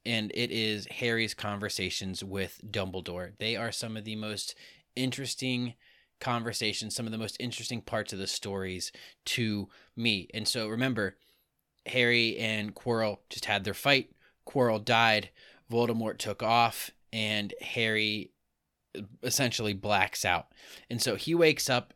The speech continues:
but there was something gold that was glinting just above him. He thought it was a snitch, so he tries to reach out and catch it, but his arms were just too heavy to lift up. And he finally blinked, got into some vision,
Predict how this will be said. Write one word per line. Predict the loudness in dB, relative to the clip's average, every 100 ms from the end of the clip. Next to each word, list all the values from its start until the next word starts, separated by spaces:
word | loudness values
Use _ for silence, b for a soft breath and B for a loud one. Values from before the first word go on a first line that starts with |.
| -10
but | -6
there | -2
was | -2
something | -2 -2 -4 -4 0
gold | 4 4 4
that | 0 -4
was | -4 -6
glinting | -2 0 2 0 0 -2 -4 -10 B
just | -2 -2 0
above | 2 4 2
him. | 0
He | -4
thought | 0 0
it | 2
was | -2
a | -2
snitch, | -2 -2 -2 -2
so | -2 -2
he | -6
tries | -2 -2 0
to | -2
reach | -2 -2 0
out | -2
and | -2
catch | -4 -4 -2
it, | -4
but | -4 -6
his | -6 -4
arms | 0 0 0 -2
were | -2
just | -2 -2 -6 B B -6
too | 0 0
heavy | 2 0 0
to | -2
lift | -2 -4 -2 4
up. | 4 2 -8 B B B B
And | 2 4 4 2 -4
he | -8 -4
finally | 0 0 0
blinked, | 0 2 4 4 2 -8 _ _ _ _ B B B B
got | 8 10
into | 8 2 -2
some | -2 0
vision, | 2 2 2 0